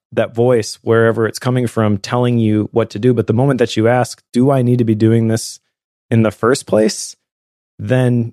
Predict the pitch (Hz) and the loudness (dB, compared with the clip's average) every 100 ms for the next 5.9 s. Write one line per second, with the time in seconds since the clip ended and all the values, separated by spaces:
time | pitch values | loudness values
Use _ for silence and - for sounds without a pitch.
0 | - 120 123 151 143 131 135 135 131 123 | -8 -4 -2 -2 -2 -2 -2 0 0 0
1 | 110 - 123 117 127 131 131 120 - 113 | -2 -4 -4 -2 0 2 0 -2 -4 -4
2 | 120 110 117 - 104 110 _ _ _ _ | 0 2 2 0 -6 -10 _ _ _ _
3 | - 120 135 160 170 165 151 151 147 139 | -6 -2 0 2 0 0 -2 0 2 0
4 | - 131 123 123 127 127 127 123 - 117 | 0 0 0 2 0 -2 0 -2 -2 -2
5 | 120 117 117 - 120 127 127 - | 0 2 2 2 2 2 0 -8